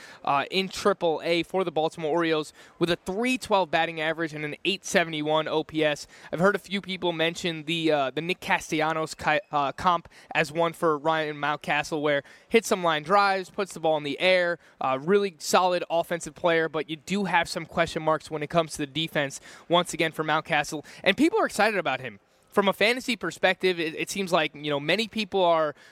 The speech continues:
uh, drafting him, not even with their late round, not their last round picks, Craig. They're pulling him up the board a little bit. So, you know, maybe we see him the end of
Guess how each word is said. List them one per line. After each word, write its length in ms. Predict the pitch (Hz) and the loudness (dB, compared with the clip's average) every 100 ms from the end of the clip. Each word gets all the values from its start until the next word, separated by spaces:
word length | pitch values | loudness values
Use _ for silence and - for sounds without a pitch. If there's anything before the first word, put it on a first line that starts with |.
| - | 0
uh, 220 | 143 139 | 2 2
drafting 380 | 139 170 190 196 | 2 2 2 -4
him, 60 | |
not 180 | 165 202 | 0 2
even 180 | 349 285 | 2 -2
with 120 | 247 | 0
their 140 | 226 196 | 2 2
late 260 | 180 208 | 0 0
round, 380 | 180 165 139 143 | 0 -2 -2 -2
not 180 | 208 - | -2 0
their 140 | 190 180 | 0 2
last 280 | 165 240 - | 4 0 -2
round 200 | 135 - | -6 -6
picks, 200 | 139 - | -8 -4
Craig. 240 | 139 120 | -4 0
They're 120 | 180 | -2
pulling 240 | - 254 226 | 2 0 2
him 80 | |
up 100 | 196 | -2
the 80 | - | -4
board 260 | 131 151 190 | -4 0 0
a 40 | |
little 180 | 160 131 | 0 -4
bit. 240 | 123 120 | -4 -6
So, 320 | - 165 135 127 - - | 0 0 0 -4 -12 -6
you 80 | 151 | 0
know, 200 | 143 113 - | 0 -2 -8
maybe 400 | 143 170 208 226 | -4 0 0 -2
we 140 | 214 | -4
see 240 | 190 208 196 | -6 -4 -2
him 420 | 196 190 185 175 | 0 0 -2 -8
the 160 | 143 135 | -4 -4
end 160 | 135 | -4
of 100 | 131 | -6